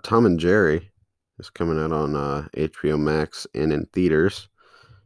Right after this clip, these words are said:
Cherry should be coming out on Apple T V Plus,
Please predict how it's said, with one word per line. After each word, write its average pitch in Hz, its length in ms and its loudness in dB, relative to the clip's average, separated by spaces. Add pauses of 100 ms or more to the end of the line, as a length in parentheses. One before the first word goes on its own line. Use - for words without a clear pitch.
(240)
Cherry 82 580 2
should - 260 -12
be 76 120 -2
coming 78 360 -2
out 76 300 -2
on 71 440 -2 (280)
Apple 80 380 -2
T - 200 -2
V 78 200 0
Plus, - 1000 -2